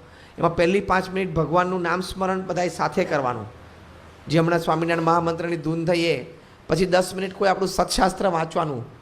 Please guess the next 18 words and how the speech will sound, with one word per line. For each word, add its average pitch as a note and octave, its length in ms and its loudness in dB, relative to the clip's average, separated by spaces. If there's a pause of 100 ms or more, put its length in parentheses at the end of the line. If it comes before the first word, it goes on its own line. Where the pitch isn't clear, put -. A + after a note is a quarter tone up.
(360)
ભગવાન E3+ 300 4
સ્વામિનારાયણનું E3+ 540 0
જીવનચરિત્ર E3 580 0
હોય, D#3+ 200 2
પ્રમુખ E3+ 320 -4
સ્વામી E3+ 200 -2
મહારાજનું E3+ 360 -2
જીવનચરિત્ર E3 600 0
હોય, D3 260 2
શ્રીમદ D#3+ 380 0
ભગવદ્ D3+ 340 0
ગીતા D#3+ 260 0
હોય, E3 160 2
રામાયણ, D#3+ 360 0
મહાભારત, E3+ 440 0
એવો E3+ 100 0
સદગ્રંથ E3 460 0
વાંચવાના. D3+ 440 0